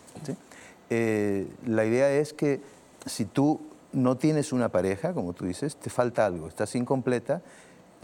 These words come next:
y hagan una prueba, vean. Va-, ustedes ya las conocen, son per-, personas públicas, pero yo le digo a mis pacientes, vaya un sábado al cine a las ocho de la noche, sola. Haga fila con todo el mundo y entra.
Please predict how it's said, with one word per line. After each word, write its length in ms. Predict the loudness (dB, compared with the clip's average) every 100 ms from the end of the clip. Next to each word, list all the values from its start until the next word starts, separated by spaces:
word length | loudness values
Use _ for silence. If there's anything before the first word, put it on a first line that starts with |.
| -4
y 280 | 2 2 0 -6 -20 -20 -20 -20 -20 -20 0
hagan 240 | 2 2 2
una 120 | 0
prueba, 280 | 2 2 2
vean. 200 | 0 -4 -12 -20 -20 -20 -20 -20 -20 -20 -20 -20 -20 -20 -20 -18 -8
Va-, 380 | 2 4 4 0
ustedes 340 | 2 2 4
ya 140 | 2
las 220 | 4 0 0
conocen, 400 | -2 -2 -4 -8
son 200 | -6 -8
per-, 140 | -8
personas 380 | -8 -10 -8 -4
públicas, 440 | 0 0 0 -8 -14 -20 -20 -4
pero 120 | 2
yo 100 | 4
le 60 | 4
digo 160 | 2
a 40 | 2
mis 120 | 0
pacientes, 460 | -4 -2 -2 2
vaya 180 | 2 2
un 100 | 0
sábado 680 | 2 2 4 4 2 0 0 -4 -2
al 180 | 0 0
cine 360 | 0 0 2
a 60 | 2
las 180 | 0 0
ocho 200 | 0 2
de 60 | 0
la 100 | 0
noche, 320 | -4 -6 -14 -18 -20 -20 -20 -14
sola. 420 | 0 2 2 0 -10 -20 -20 -20 -20 -20 -20 -20 -20 -20 -20 -20 -4
Haga 200 | 2 2
fila 320 | 2 0 0 0
con 160 | -2
todo 160 | -2 -2
el 80 | 0
mundo 300 | -2 0 0
y 80 |
entra. 360 | 0 -4 -8 -12